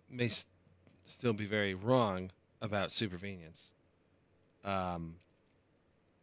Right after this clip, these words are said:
but what I was attempting to say was that dependency goes in only one direction or something like that.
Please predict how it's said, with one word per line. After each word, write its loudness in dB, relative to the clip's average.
but 4
what 4
I 2
was -2
attempting 2
to 0
say 2
was -6
that 0
dependency 0
goes -2
in -4
only -12
one -16
direction -18
or -20
something -20
like -20
that. -20